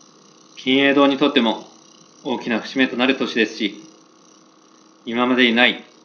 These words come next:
大きな事業も計画をしております。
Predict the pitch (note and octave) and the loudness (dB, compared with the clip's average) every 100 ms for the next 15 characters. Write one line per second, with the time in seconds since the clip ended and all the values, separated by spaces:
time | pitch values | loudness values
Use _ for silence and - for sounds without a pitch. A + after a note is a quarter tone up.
0 | _ _ _ - B2 A#2+ B2+ A#2 B2 B2+ | _ _ _ -8 -6 -2 -2 0 2 4
1 | B2+ C#3 - - - - - G#2+ G#2+ G2+ | 4 2 0 -14 -14 -12 -8 -6 -6 -6
2 | G#2+ G#2 G#2+ - | -4 -4 -4 -6